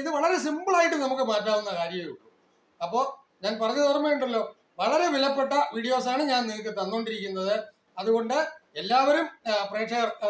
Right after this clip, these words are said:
നമ്മുടെ വീഡിയോ കാണുന്ന എല്ലാ പ്രേക്ഷകരും, ആ, നമ്മുടെ വീഡിയോ ലൈക്ക് ചെയ്യുക, കമന്റ് ചെയ്യുക,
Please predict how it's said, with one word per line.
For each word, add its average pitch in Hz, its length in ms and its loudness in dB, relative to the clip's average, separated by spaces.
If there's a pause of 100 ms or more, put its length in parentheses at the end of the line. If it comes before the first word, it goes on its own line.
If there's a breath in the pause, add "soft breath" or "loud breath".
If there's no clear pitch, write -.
നമ്മുടെ 220 280 -6
വീഡിയോ 226 300 -2
കാണുന്ന 208 240 -4 (100)
എല്ലാ 240 200 2 (160)
പ്രേക്ഷകരും, 202 500 -2 (380 soft breath)
ആ, 196 80 -2 (220)
നമ്മുടെ 196 280 -2 (220)
വീഡിയോ 214 260 -2 (240)
ലൈക്ക് 190 300 -6
ചെയ്യുക, 202 240 -4 (180)
കമന്റ് 202 360 -8
ചെയ്യുക, 196 240 -4